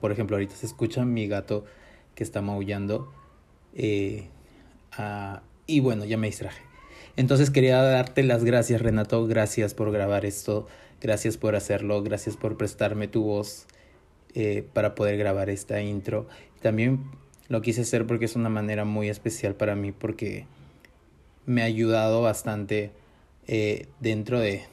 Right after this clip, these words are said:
de tantos cambios que he podido tener y siempre he estado allí. Así que gracias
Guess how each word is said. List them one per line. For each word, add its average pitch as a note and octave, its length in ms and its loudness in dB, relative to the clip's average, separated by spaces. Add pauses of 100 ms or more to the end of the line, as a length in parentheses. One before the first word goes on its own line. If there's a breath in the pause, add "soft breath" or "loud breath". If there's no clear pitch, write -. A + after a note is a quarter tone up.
de - 160 -2
tantos A2 340 -4
cambios G#2+ 380 -4
que A2 80 -2
he - 20 -2
podido G#2 340 -2
tener G2+ 380 -8 (680 soft breath)
y G2 460 0
siempre G#2 340 -4
he - 20 0
estado G2+ 320 0
allí. - 380 -10
Así - 260 -10
que G2+ 200 -8
gracias A2+ 640 0